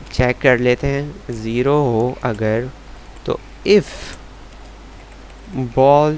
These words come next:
is equal to y core, अ, is greater than paddle b dot y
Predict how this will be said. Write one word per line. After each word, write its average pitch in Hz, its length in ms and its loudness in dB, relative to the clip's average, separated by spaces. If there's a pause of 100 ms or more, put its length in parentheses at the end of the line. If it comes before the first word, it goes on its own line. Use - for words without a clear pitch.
(160)
is 127 120 -2
equal 117 440 -2
to 110 160 -4
y 110 260 0
core, 139 460 -2 (2750)
अ, 110 220 0
is - 280 -4
greater 120 460 2
than 117 360 0 (1900)
paddle 113 480 2 (1200)
b 117 100 -6
dot 120 540 4 (1700)
y 117 240 -2